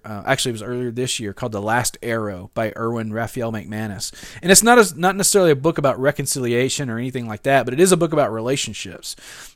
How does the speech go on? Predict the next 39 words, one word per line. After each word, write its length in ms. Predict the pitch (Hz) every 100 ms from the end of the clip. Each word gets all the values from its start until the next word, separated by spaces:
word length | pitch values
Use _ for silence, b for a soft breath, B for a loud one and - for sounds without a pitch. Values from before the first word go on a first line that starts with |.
| -
And, 360 | 147 139 127 - - _ _ _ _ _ _ - -
and 100 | 135
he 100 | 143
writes, 440 | 143 175 226 -
uh, 200 | - 139
this 200 | 135 139
pa-, 260 | - 151 135
this 180 | 127 -
passage 640 | - 160 165 - 110 98
from 200 | - 107
there. 280 | 104 101 101 B B B
It 80 | 127
says, 180 | 117 -
"Finding 560 | - 147 175 220 226
your 140 | 196 160
tribe 760 | - - 151 123 - - 135 - _ b b -
is 200 | 151 151
not 240 | 143 170
about 340 | 175 170 147 135
being 340 | 170 202 214
the 100 | 208
same 260 | 196 196 208
color 480 | - 123 110 127 - B B -
or 100 | 131
same 300 | - 151 185
ethnicity 800 | 175 - 147 135 - 101 113 B B B
or 100 | 143
sa-, 360 | 143 - 143 143
or 120 | 131
same 240 | 127 165 160
history. 600 | - 214 - 110 139 139 B B B
It's 140 | 170
about 300 | 180 175 139
being 260 | 151 202 220
of 260 | 175 110 110
one 300 | 165 247 277
heart 420 | - 202 190 190
and 200 | 127 117
mind. 500 | 123 143 120 82 -